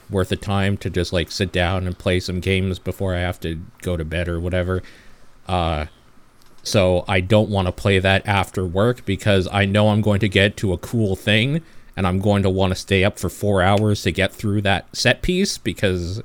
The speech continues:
breaking up a cool set piece in God of War feels, like, sacrilegious <laughs> in its own way.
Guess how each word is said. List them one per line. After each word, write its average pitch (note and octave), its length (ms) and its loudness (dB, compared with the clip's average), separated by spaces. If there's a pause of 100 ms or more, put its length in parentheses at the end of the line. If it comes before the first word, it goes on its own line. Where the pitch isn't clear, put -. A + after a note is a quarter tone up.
breaking G#2+ 400 0
up G2+ 160 -2
a F#2 140 0
cool G#2+ 340 -2
set A2 260 -2
piece B2 280 -2
in G#2+ 240 -2
God A2+ 260 2
of A#2+ 100 -4
War C3+ 220 0
feels, G2 480 -2 (520)
like, E2 160 -6
sacrilegious G2+ 920 0 (200)
<laughs> - 160 -20
in B2+ 120 -2
its B2+ 280 -4 (400)
own C3+ 260 0
way. C#3+ 280 2